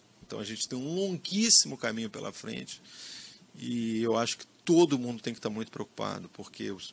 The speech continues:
o cenário político, nem f-, não é, nem falamos de economia, né? Mas a, o agravamento da crise econômica, é claro que prov-,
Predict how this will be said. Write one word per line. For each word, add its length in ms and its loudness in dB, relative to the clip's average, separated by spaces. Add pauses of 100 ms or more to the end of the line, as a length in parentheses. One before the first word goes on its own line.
o 60 -10
cenário 520 -4 (840)
político, 540 -2
nem 140 2
f-, 300 -2
não 160 -4
é, 100 -2
nem 200 -2
falamos 380 -2
de 60 -2
economia, 580 -8
né? 200 -12 (520)
Mas 320 -2
a, 260 -2
o 80 -4
agravamento 600 0
da 100 -2
crise 280 -4
econômica, 560 -8
é 100 -12
claro 400 0
que 120 -12
prov-, 280 -4